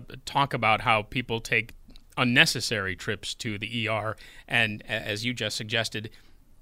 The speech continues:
that's where these people should be going, is to a Western New York Immediate Care instead for treatment in, in, in, for the most part. Are you seeing a,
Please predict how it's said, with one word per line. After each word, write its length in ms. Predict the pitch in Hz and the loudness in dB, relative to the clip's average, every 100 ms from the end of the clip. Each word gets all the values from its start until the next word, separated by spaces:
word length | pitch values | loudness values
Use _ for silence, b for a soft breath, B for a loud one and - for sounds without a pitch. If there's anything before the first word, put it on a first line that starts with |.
| - | 6
that's 340 | 143 131 - | 6 6 -2
where 220 | 143 120 | 2 2
these 240 | 117 135 - | 2 -2 -2
people 500 | 135 113 110 101 95 - - | -6 -6 -6 -6 -8 -14 -12
should 260 | - 147 120 | -4 -2 -2
be 80 | |
going, 360 | 113 123 104 104 | 0 0 0 -2
is 240 | 104 - | -4 -6
to 300 | - - 120 | -6 -8 -6
a 100 | 104 | -6
Western 340 | 107 117 - 117 | -4 -6 -6 -8
New 80 | 104 | -10
York 180 | 104 | -8
Immediate 300 | 117 123 107 | -6 -4 -6
Care 240 | - 107 107 | -8 -12 -10
instead 420 | - - 156 110 | -6 0 2 0
for 180 | 113 104 | -8 -8
treatment 380 | - 110 104 104 | -6 -8 -6 -6
in, 180 | 110 - b b b | -6 -6 b b b
in, 220 | - 139 135 | -4 -4 -2
in, 220 | 127 131 | -4 -4
for 180 | - 123 | -6 -2
the 80 | |
most 260 | 120 120 - | 0 -2 -2
part. 240 | 113 101 - B B B | -4 -4 -8 B B B
Are 120 | - 156 | 0 0
you 120 | 160 | 0
seeing 380 | - 220 262 277 | 0 0 0 -2
a, 160 | 240 | -4